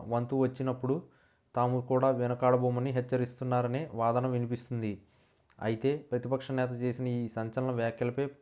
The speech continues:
పాలకపక్షం నాయకులు తీవ్రంగా స్పందించే అవకాశం ఉంది. జగన్ గతంలో తనపై పెట్టిన కేసులను, జైలు జీవితాన్ని గుర్తు చేస్తూ ఆయన ప్రతీకార రాజకీయాలకు పాల్పడుతున్నారని తిప్పికొట్టవచ్చు.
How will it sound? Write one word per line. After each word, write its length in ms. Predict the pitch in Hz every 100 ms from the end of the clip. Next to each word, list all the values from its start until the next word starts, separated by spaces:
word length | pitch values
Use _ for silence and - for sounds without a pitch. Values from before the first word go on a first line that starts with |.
| _ _ -
పాలకపక్షం 640 | 113 123 127 127 127 139
నాయకులు 400 | 123 120 120 131
తీవ్రంగా 460 | 131 123 123 127 131
స్పందించే 500 | 127 120 120 123 127
అవకాశం 440 | 120 117 123 120 120
ఉంది. 200 | 113 107 98
జగన్ 340 | 107 120 131 131 - - _ -
గతంలో 400 | 117 110 131 131
తనపై 360 | 131 123 120 135 131 - _ _ _ _ -
పెట్టిన 280 | 127 127 131
కేసులను, 680 | 127 120 131 127 127 127 170 - 123
జైలు 300 | 113 123 127
జీవితాన్ని 460 | 123 127 131 127 123
గుర్తు 320 | 123 - 127
చేస్తూ 360 | 120 - 151 156
ఆయన 200 | 113 120
ప్రతీకార 480 | 120 113 127 131 131
రాజకీయాలకు 640 | 120 117 117 131 127 127
పాల్పడుతున్నారని 840 | 127 120 120 123 123 123 120 135
తిప్పికొట్టవచ్చు. 800 | 135 127 127 123 120 117 113 -